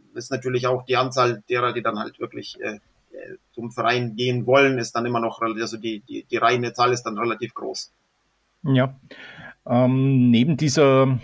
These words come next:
Speaker 2: Arbeit an den Basics hast du ja auch mit sehr starken Spielern gearbeitet. Unter anderem hast du im Jahr zweitausend dann die Landestrainerstelle von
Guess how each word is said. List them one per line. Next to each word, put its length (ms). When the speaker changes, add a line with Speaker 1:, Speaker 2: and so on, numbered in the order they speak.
Speaker 2:
Arbeit 280
an 140
den 180
Basics 720
hast 220
du 100
ja 120
auch 180
mit 200
sehr 160
starken 440
Spielern 440
gearbeitet. 680
Unter 200
anderem 380
hast 200
du 60
im 100
Jahr 220
zweitausend 680
dann 180
die 180
Landestrainerstelle 1000
von 580